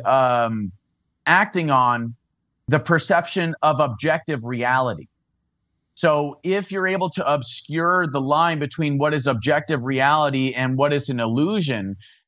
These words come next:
then you can really put on a mass spell that influences the minds and the hearts of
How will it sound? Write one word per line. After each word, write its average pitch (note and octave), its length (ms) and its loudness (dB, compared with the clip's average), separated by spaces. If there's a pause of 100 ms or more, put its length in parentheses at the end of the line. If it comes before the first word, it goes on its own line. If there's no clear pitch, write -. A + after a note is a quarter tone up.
then E3 260 2
you F3 140 0
can D3 260 -2
really E3 320 0 (180)
put D#3+ 180 2
on D3+ 220 2
a C3+ 60 -2
mass C#3+ 480 -2
spell C3 760 -2 (280)
that C#3+ 220 0
influences D3+ 840 -4
the C3 120 -2
minds C#3 680 0
and C3+ 160 -2
the A#2+ 120 4
hearts D3+ 640 0 (340)
of C#3+ 360 2